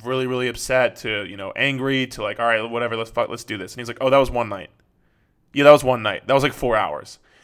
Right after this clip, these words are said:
And just, like, after I heard that, I was like, "W-, this dude in, like, four hours, he has to have, like, an, a surgery that's gonna take him a year and a half to come back from.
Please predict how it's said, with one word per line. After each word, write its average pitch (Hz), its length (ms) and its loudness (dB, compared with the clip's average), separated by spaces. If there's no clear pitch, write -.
And 165 120 4
just, 165 160 0
like, 160 280 6
after 185 300 4
I 226 120 4
heard 147 380 2
that, 120 380 4
I 131 80 0
was 127 200 -2
like, 123 300 -4
"W-, 107 240 -18
this 127 380 -4
dude 147 320 4
in, 127 120 -4
like, 120 180 -4
four 135 280 2
hours, 113 360 2
he 143 100 -4
has 147 160 0
to 147 80 -8
have, 135 260 2
like, 120 220 -6
an, 120 220 -10
a 110 100 -6
surgery 151 440 0
that's 117 140 -6
gonna 131 160 -6
take 131 240 -6
him 123 100 -8
a 110 60 -8
year 131 160 -4
and 151 100 0
a - 40 -4
half 147 220 2
to - 80 -14
come 127 200 -6
back 117 240 0
from. 101 380 -10